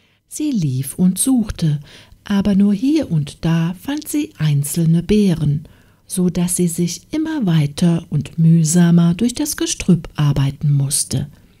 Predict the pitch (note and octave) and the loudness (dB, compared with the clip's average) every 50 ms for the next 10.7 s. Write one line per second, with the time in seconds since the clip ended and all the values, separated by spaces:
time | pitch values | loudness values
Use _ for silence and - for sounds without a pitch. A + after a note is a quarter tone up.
0 | _ _ _ _ _ _ _ _ - D4+ D#4+ - - - C#4+ C#4+ C#4+ - F3+ D#3 | _ _ _ _ _ _ _ _ -10 -10 -8 -6 -4 -4 -4 -4 -2 -2 0 0
1 | D3+ D3 C#3+ - D#3+ D3+ C#3 - - - - - A#3 C#4 C4+ G#3 G3 F#3 F#3 F#3 | 0 0 -4 -4 -4 -4 -4 -2 -2 -2 0 2 2 0 0 0 0 0 0 0
2 | F#3 - _ - G#3 G3 F3 D#3 C#3+ C#3 C#3+ C#3+ - - F3 E3+ E3+ E3+ - - | -4 -6 _ -2 0 2 2 2 2 2 0 -2 -4 -2 0 0 0 -2 -6 -14
3 | - - - _ - - C4+ C#4+ C#4+ - C4+ A#3 F3+ B2+ B2+ - - - E3+ F3 | -20 -20 -20 _ -4 -2 -2 -2 0 2 2 2 2 2 0 -4 -2 2 2 4
4 | F3 F3+ F3+ F3+ A3+ A#3 A#3 - - G#3 E3+ D3 C#3 C#3 C3+ C3+ C3+ C3 C3 C3+ | 4 4 4 2 0 -2 0 0 0 2 2 4 2 0 0 -2 -2 -2 -4 -6
5 | - - _ _ _ _ _ _ _ _ _ _ _ _ _ _ _ G#3+ G#3+ G#3 | -10 -14 _ _ _ _ _ _ _ _ _ _ _ _ _ _ _ -4 0 2
6 | G#3 A3 B3+ C#4 C#4 C4+ C4+ C4+ C4+ C4+ - - - - D4+ E4 - - - - | 2 2 2 0 0 0 -2 -2 -2 -4 -10 -10 -6 -4 -4 -4 -4 -6 -4 -2
7 | C4+ B3 G#3+ G#3+ G#3 F#3 D3+ D3+ E3 E3 - - - - D#3 D3 - - F3+ F#3 | -2 0 4 4 2 2 2 0 0 -2 -2 -6 -4 -4 -4 -4 -2 -2 -2 -2
8 | G3 - - - A3+ A#3 A3+ D3+ C#3+ D3 - - - - - G#3 G#3 F#3+ F3 - | 0 -2 0 4 4 4 4 4 0 -2 -4 -6 -8 0 2 4 4 4 2 0
9 | D3 D3 D#3+ D#3+ - _ _ _ _ _ _ _ _ _ _ _ _ - F#3 F#3+ | 0 -4 -6 -8 -14 _ _ _ _ _ _ _ _ _ _ _ _ -6 -2 -2
10 | G3 F#3+ F#3 - - D3 C#3+ C#3 C#3+ C#3+ - - - | -2 -2 -4 -4 -4 -4 -2 -2 -4 -4 -6 -8 -8